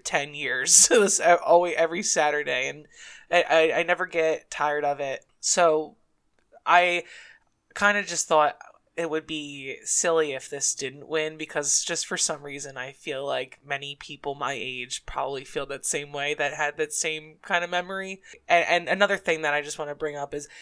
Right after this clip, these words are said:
whenever you watch any sort of documentary that's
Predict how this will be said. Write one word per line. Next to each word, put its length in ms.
whenever 280
you 140
watch 500
any 220
sort 240
of 120
documentary 720
that's 360